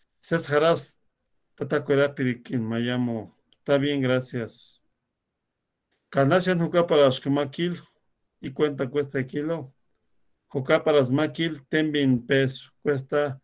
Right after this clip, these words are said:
diez pesos el kilo de sandía, ¿no? Jo. Nada más que como las sandías son grandes, pues cue-, puede pesar cinco kilos, puede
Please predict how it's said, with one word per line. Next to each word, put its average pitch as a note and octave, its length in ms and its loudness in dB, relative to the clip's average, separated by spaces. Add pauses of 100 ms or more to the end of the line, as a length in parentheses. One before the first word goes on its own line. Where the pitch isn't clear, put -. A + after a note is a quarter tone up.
(160)
diez C3 340 0
pesos - 720 -8 (420)
el A#2+ 200 -6
kilo C3 300 0
de A#2 80 -6
sandía, B2 480 -4
¿no? C3 260 -8 (960)
Jo. D3+ 380 -2 (600)
Nada D3+ 220 4
más E3 220 4
que D3 120 2
como B2+ 300 4
las A#2+ 200 0
sandías D#3+ 340 4
son F3 160 0
grandes, F3+ 560 2
pues C3+ 280 -8
cue-, D#3 380 2
puede D#3 260 6
pesar C#3 400 0
cinco C#3+ 440 -4
kilos, E3+ 500 -4
puede D3+ 400 2